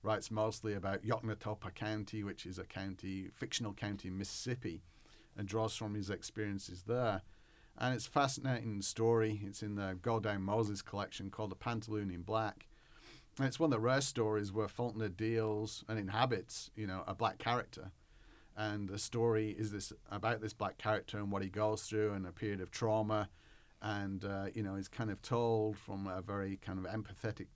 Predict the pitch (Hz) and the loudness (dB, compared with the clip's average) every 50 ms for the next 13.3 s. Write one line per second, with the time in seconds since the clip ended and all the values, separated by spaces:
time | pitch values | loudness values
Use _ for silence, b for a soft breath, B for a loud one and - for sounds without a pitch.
0 | - - - - 92 - - - 156 170 - - - 104 92 92 - B B B | -20 -16 -10 -8 -6 -2 4 4 4 4 4 0 -4 -4 -4 -6 -8 B B B
1 | B B B B B B B B - - 123 123 123 127 131 131 127 127 123 123 | B B B B B B B B -4 -2 0 2 2 4 6 6 6 6 4 2
2 | 120 113 107 117 117 110 110 110 104 95 - - - - - - 156 160 - 151 | 0 0 0 0 0 2 0 0 -2 -6 -8 -10 -6 0 2 2 2 2 2 0
3 | 123 110 104 101 - - 127 127 131 135 - 131 101 - - 110 107 98 - 101 | 0 2 0 0 0 2 4 4 4 2 2 -2 -2 2 4 4 4 4 2 -2
4 | 98 98 - - - 110 101 104 101 95 95 104 101 101 - - - - 104 104 | -4 -4 -4 -2 -2 -2 -2 -2 -2 -2 -2 -4 -4 -8 -10 -14 -8 -6 -4 -2
5 | 101 98 95 - - - - - 160 147 143 135 123 107 107 139 156 151 - - | -2 -2 -4 -4 -8 -8 2 6 6 8 8 6 4 2 4 4 4 4 4 4
6 | 135 120 110 95 95 92 135 156 143 113 101 98 - 98 98 98 104 127 143 - | 4 4 4 2 0 2 2 4 4 2 0 -2 -4 -4 -2 4 6 6 6 6
7 | - 110 101 - - 92 - - - - - 87 - - - - 95 92 95 98 | 4 -2 -8 -6 -6 -6 -8 -8 -12 -12 -12 -12 -12 -6 -2 -2 0 0 2 2
8 | 113 110 - - - - 117 123 117 - - - - - b b b b b b | 2 2 2 0 0 0 0 0 0 -2 -6 -10 -16 -20 b b b b b b
9 | b b b - 110 117 117 117 120 123 110 - 127 117 113 - - - 123 127 | b b b -8 -4 -2 -2 -2 -2 -2 -2 0 0 0 0 0 2 4 6 6
10 | 123 - 131 123 120 120 117 117 - 101 101 101 104 101 95 90 104 104 - - | 4 2 0 0 0 0 -2 -2 -4 -4 -4 -2 -2 -2 -2 0 0 0 0 -2
11 | 92 87 - - - 113 113 120 120 110 107 101 95 95 90 87 - 107 110 110 | -4 -6 -6 -4 0 2 4 4 6 4 4 2 0 -4 -6 -4 -4 -2 -2 -2
12 | - - 104 98 92 101 101 92 104 101 107 107 87 98 101 101 98 - - 107 | -2 -4 -4 -4 -2 -2 -2 0 2 2 2 0 -2 -2 -4 -4 -6 -4 -2 0
13 | 98 101 104 107 101 | 2 2 2 2 0